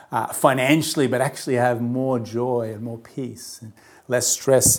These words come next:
in your life. And so as we wrap this up today, your work, God's work. Your work matters to God. It's actually sacred. And how you go about your work really matters. And so I want to pray for you in a moment. Maybe you're, uh,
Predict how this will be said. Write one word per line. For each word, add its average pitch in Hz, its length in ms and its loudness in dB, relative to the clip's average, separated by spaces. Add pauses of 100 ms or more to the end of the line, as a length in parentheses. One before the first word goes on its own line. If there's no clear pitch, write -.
(100)
in 120 400 0
your 113 380 -4
life. - 720 -12 (720)
And 156 100 -10
so 220 100 4
as 170 120 4
we 151 80 4
wrap 147 260 6
this - 180 -4
up 123 160 0
today, 107 520 -10
your 170 240 6
work, 165 500 2
God's 117 400 -8
work. - 380 -18 (180)
Your 160 120 -6
work 165 280 0
matters 127 380 -2
to - 100 -14
God. 113 320 -12
It's 120 160 -12
actually 143 320 -10
sacred. 117 600 -6 (640)
And 113 340 -10
how 190 320 2
you 226 180 0
go 202 140 0
about 185 400 -4
your 156 80 -2
work 135 380 -2
really 107 180 -10
matters. 98 460 -16
And 117 100 -10
so 147 180 4
I 156 40 6
want 233 180 2
to - 20 -14
pray 165 160 -2
for - 140 -6
you 120 40 -2
in 113 60 -4
a 110 40 -6
moment. 147 260 -4
Maybe 143 220 -2
you're, 123 180 0 (400)
uh, - 180 -6